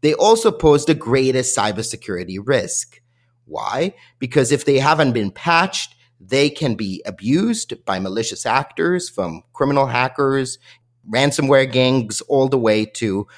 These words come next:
foreign governments who want to target us. And so it is in our interest to address these particular category of vulnerabilities as one subject to pro-,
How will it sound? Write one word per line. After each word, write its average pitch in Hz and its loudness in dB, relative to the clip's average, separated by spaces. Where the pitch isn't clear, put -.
foreign 107 0
governments 92 -6
who - -14
want 98 -2
to 98 -12
target 92 -8
us. - -18
And 156 2
so 190 4
it 180 2
is 170 0
in 180 4
our 147 4
interest - 0
to 156 0
address 165 4
these 185 -2
particular 160 2
category 185 4
of 147 4
vulnerabilities 131 -2
as 139 0
one 165 4
subject 143 0
to 123 -2
pro-, 131 0